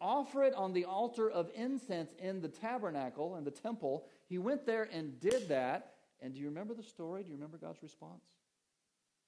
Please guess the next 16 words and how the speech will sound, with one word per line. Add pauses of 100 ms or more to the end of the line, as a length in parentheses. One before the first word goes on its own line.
(600)
He
was (160)
smitten
with
leprosy. (2250)
And
God
judged
him (480)
for (160)
mixing
those (120)
offices. (920)
There's (140)
king, (380)
there's